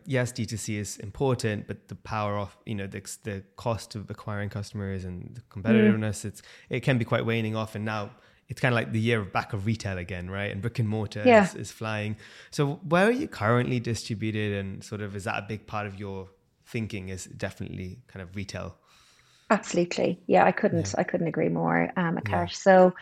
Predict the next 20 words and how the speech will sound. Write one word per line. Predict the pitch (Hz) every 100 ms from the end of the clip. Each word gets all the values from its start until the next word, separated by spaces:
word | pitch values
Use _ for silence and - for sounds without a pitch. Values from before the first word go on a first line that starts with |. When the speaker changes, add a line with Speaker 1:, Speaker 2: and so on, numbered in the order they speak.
| - - -
Speaker 2:
uh, | 208 208
in | 240 240
Ireland, | 226 240 277 277 240
we, | 220 208 202
we, | 185 190 185 180 -
we | 185 185
launched | 180 202 247 - -
in | 208 196 185 -
October | 190 - 185
twenty-two | 180 185 180 - 190 185
into, | 196 185 - 185 180
into | 196 - 175
Brown | 175 180
Thomas, | - 226 247 -
which | 190 -
is | 185 180
Ireland's | 170 185 180 131
Speaker 1:
Amazing. | 131
Speaker 2:
premier | 185 185 180
luxury, | 175 180 - 180 180 180